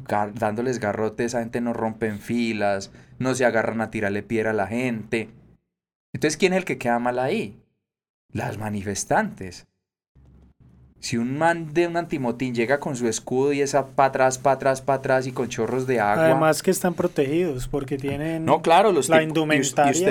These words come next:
Speaker 1: ve esos antimotines, por ejemplo, estos días vi una, una, eh, la, la, el primero de mayo en, en, en Francia, pasaron imágenes que allá también se armó el, el mierdero, pero eso pues como que es cada que se celebra el, ese día,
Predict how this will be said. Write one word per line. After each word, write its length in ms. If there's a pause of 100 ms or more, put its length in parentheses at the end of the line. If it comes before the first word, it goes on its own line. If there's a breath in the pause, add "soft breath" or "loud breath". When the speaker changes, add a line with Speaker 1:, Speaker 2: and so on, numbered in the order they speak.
Speaker 1:
ve 80
esos 180
antimotines, 600
por 140
ejemplo, 240
estos 180
días 160
vi 80
una, 160
una, 400
eh, 140
la, 260
la, 140
el 80
primero 360
de 80
mayo 380
en, 140
en, 260
en 220
Francia, 480 (180)
pasaron 380
imágenes 420
que 100
allá 140
también 300
se 80
armó 180
el, 160 (400 loud breath)
el 140
mierdero, 400
pero 160
eso 160
pues 160
como 240
que 80
es 100
cada 300
que 100
se 100
celebra 360
el, 180
ese 260
día, 340